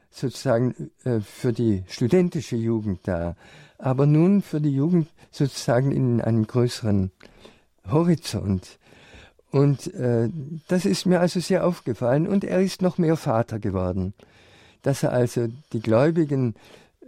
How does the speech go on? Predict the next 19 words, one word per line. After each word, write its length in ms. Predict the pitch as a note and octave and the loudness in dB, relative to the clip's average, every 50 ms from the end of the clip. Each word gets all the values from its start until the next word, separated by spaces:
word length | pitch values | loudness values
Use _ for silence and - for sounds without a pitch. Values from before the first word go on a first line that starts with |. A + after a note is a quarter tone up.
| - - - - | -20 -20 -20 -6
irgendwie 640 | - - D#3+ D#3+ D3+ C3 C3+ C3+ C#3 C#3+ C#3+ C#3 - | -2 -2 -2 0 -2 -2 0 2 4 4 4 2 0
alle 340 | - - B2+ C#3 E3+ E3+ | 0 0 2 2 2 2
Gläubigen 680 | C#3+ - C3 B2+ C3+ D3+ D3+ E3 D3+ D3 C#3+ C#3+ C#3 B2 | 2 2 4 4 4 4 2 0 0 2 0 0 -2 -4
versucht 540 | B2 - - C#3 B2 - E3+ E3 D3+ - - | -8 -8 -6 -6 -2 0 0 0 0 0 -2
hat, 160 | D3 C#3 - | -2 -2 0
noch 160 | C3 A#2+ A#2+ - | -2 -4 -2 0
mehr 180 | C3 C3+ C#3 | 0 2 2
ins 200 | C3 C3 - - | 0 0 -2 -2
Herz 260 | C3 B2+ D#3 - - | -2 -4 -4 -4 -6
zu 140 | - - D3+ | -6 -4 -4
schließen 720 | C#3 - - - - - - - - D3+ F3+ F#3+ - - F#3 | -4 -6 -10 -18 -20 -20 -6 0 2 2 2 2 0 0 0
und 140 | D#3+ D#3+ C#3+ | 0 2 2
dann 180 | C#3+ D3+ D3+ | 2 2 0
von 180 | C#3+ - C#3+ C3 | 0 -2 -2 0
Herz 340 | C3 B2+ B2+ B2 - - - | 2 2 0 0 -2 -6 -4
zu 200 | - D#3+ C3+ A2 | -2 0 2 2
Herz 320 | A2+ G#2+ G#2 - - - | 2 0 -2 -4 -10 -8
zu 120 | - - A2+ | -6 -6 -6
sprechen, 560 | - - - - G#2 G2+ - - G#2 G2 | -6 -6 -4 -2 -2 -2 0 -2 -2 -4